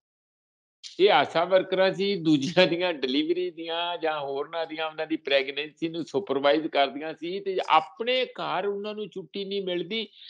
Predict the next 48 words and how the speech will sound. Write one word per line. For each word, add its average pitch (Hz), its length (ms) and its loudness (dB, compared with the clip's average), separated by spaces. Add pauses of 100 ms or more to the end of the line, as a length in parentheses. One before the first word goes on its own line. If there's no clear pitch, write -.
(200)
ਮੈਂ 180 120 6
ਇੱਕੋ 196 360 4
ਗੱਲ 190 220 2
ਕਹਿ 185 260 -2
ਕੇ 202 180 -2
ਕਿ 202 220 -2
ਜੇ 170 120 -2
cesarean 170 800 0
ਹੋਇਆ, 175 320 0
ਤਿੰਨ 180 520 -2
ਦਿਨ 196 180 2
ਛੁੱਟੀ 175 320 -10
ਦਿੰਦੇ, 185 260 2
ਕਹਿੰਦੇ 185 260 0
ਚੌਥੇ 156 340 -6
ਦਿਨ 143 140 -12
ਨੌਕਰੀ 110 420 -6
ਤੇ 95 120 -4
ਆ 87 180 -2
ਜਾਓ। - 120 -20 (1500)
ਨਹੀਂ 208 160 8
ਤੇ - 260 -2 (100)
ਕੱਟਦੇ 143 420 4
ਆ, 214 100 8
ਕ-, - 300 -6
ਕਈ 196 180 0
ਤੇ 226 100 -2
ਕਹਿੰਦੀਆਂ 254 300 -2
ਸਾਨੂੰ 254 220 -4
ਸੰਡੇ 240 340 -4
ਵੀ 247 140 -6
ਬੁਲਾਉਂਦੇ 156 400 -8
ਆ, 190 60 -6
ਸੰਡੇ 220 320 2
ਵੀ 220 120 -2
ਸਾਨੂੰ 160 240 -10
ਛੁੱਟੀ 117 380 -14
ਨਹੀਂ 107 140 -16
ਦਿੰਦੇ, 104 320 -4
ਰੋ 262 260 8
ਰੋ 233 160 6
ਕੇ। - 240 -6
ਮਤਲਬ 139 300 -4
ਇਹ 165 200 4
ਨਹੀਂ 208 120 -6
ਕਿ - 80 0
ਐਵੇਂ 202 300 2
ਕੋਈ 185 240 -2